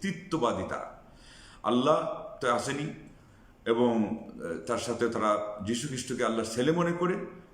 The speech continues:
আর মারিয়াম আলাইহাস সালামকে আল্লাহর মা, সেটা তো আছেই। কিন্তু এইভাবে মনে করে তারা কি করে, এইদিকে আপনার একদিক থেকে সম্বন্ধ করতে চায়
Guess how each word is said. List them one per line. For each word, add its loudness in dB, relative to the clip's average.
আর -2
মারিয়াম 2
আলাইহাস -2
সালামকে -2
আল্লাহর -2
মা, 0
সেটা 0
তো 0
আছেই। -2
কিন্তু 2
এইভাবে 6
মনে 4
করে 2
তারা 2
কি -2
করে, 4
এইদিকে 2
আপনার 2
একদিক -2
থেকে -2
সম্বন্ধ 2
করতে -2
চায় -2